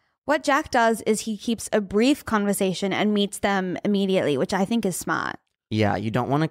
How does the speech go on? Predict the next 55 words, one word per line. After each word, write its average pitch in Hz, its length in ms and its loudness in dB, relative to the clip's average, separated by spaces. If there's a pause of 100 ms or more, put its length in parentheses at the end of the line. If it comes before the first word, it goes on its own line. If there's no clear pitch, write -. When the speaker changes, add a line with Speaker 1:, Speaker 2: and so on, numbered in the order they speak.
Speaker 2:
keep - 280 -6
things 117 240 -2
going 113 200 0
for - 120 -6
too - 240 0
long. 117 500 2 (360)
Otherwise, 135 600 2
you 143 120 -2
Speaker 1:
You 277 80 0
just 285 200 -4
won't 294 220 2
even, 311 180 0
like, 277 60 4
Speaker 2:
Well, 190 100 6
Speaker 1:
go 220 200 4
on 202 200 -2
the 180 100 -4
date. 147 220 -4
Speaker 2:
and 165 160 0
then 175 120 2
you 208 100 4
think 180 340 0
you 175 100 4
know 143 240 4
things 151 280 0
about 139 200 0
them 139 160 0
that 135 100 0
you 123 140 0
don't. 117 500 0
Like, 120 160 -2
you 123 80 -2
think 131 220 -2 (420)
you 131 100 0
have 131 60 2
this 135 140 -2
idea 117 320 2
of, 104 60 -2
like, 117 140 0
what 110 140 -2
they're 104 100 -4
gonna 123 220 0
act 180 280 0
like 120 240 0
or 117 40 0
what 113 120 0
they're 120 120 -4
gonna 139 260 0 (240)
talk 170 320 2
like 110 260 2
or 113 80 4
how 113 120 2
they're 120 140 2
gonna, 131 320 0 (360)
like, 139 260 0